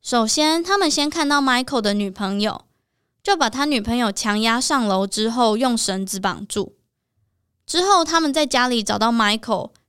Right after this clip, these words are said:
就开始疯狂地打他，逼他说：“钱在哪里？拿出来。”就在他们两个拿到钱以后，就把 Michael 跟他女朋友都杀了。接下来，他们瓜分了抢来的钱，然后把尸体掩埋在这个连续杀人犯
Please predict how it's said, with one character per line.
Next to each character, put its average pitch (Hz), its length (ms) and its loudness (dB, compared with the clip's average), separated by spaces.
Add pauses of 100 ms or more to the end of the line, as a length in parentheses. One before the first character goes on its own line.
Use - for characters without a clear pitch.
就 339 100 -2
开 320 160 -4
始 247 140 0
疯 269 300 2
狂 254 180 2
地 220 100 0
打 175 280 -2
他， 202 260 0
逼 247 220 0
他 254 200 2
说 247 240 0
：“钱 240 240 0
在 294 120 2
哪 220 240 2
里？ 214 200 -4
拿 208 220 0
出 240 240 -2
来。” 196 300 0 (760)
就 359 160 2
在 339 100 2
他 330 140 0
们 302 160 2
两 208 180 0
个 202 140 0
拿 202 180 2
到 269 160 2
钱 208 420 -4
以 196 260 -12
后， 226 400 -2 (560)
就 339 120 2
把 247 140 2
Michael 220 360 2
跟 214 120 0
他 226 140 0
女 202 160 -2
朋 196 160 -2
友 185 120 -4
都 185 160 -6
杀 185 320 -2
了。 - 260 -8 (840)
接 339 200 2
下 381 180 2
来， 240 140 6
他 277 120 2
们 262 140 4
瓜 233 240 4
分 240 180 0
了 226 140 2
抢 190 220 -2
来 185 180 -2
的 196 100 0
钱， 190 400 -4 (600)
然 233 120 -2
后 311 140 4
把 240 160 0
尸 277 240 -2
体 247 220 0
掩 202 120 2
埋 190 240 -2
在 247 220 2
这 262 100 0
个 233 120 0
连 202 240 0
续 269 200 0
杀 220 240 2
人 196 240 -2
犯 196 320 -2